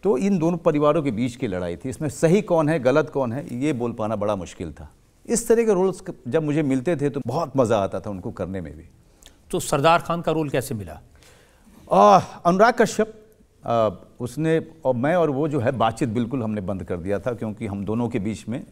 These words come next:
Speaker 1: झगड़ा हो चुका था, कुछ मनमुटाव हो चुका था। उसी का फ़ोन आया दस बजे रात को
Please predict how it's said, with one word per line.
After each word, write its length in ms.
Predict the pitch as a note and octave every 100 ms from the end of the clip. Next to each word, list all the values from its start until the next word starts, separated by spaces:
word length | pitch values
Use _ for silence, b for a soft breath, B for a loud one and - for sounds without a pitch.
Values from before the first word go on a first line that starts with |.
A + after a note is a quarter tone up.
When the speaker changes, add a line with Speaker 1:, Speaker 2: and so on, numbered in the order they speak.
| _ _ -
Speaker 1:
झगड़ा 280 | F#2+ A#2 B2+
हो 140 | F#2+
चुका 300 | F2+ F#2 G#2+
था, 160 | G2+ B2+
कुछ 240 | A#2+ G#2+
मनमुटाव 420 | G2 G2+ G2 B2+
हो 80 | G2
चुका 280 | E2 E2+ E2+
था। 160 | D#2 - b b b b b b -
उसी 220 | C#3+ F#3
का 100 | G3+
फ़ोन 240 | C#3 D3
आया 180 | B2 A2
दस 200 | A#2 A2+
बजे 180 | A2+ A2
रात 220 | F#2 F2+
को 60 | -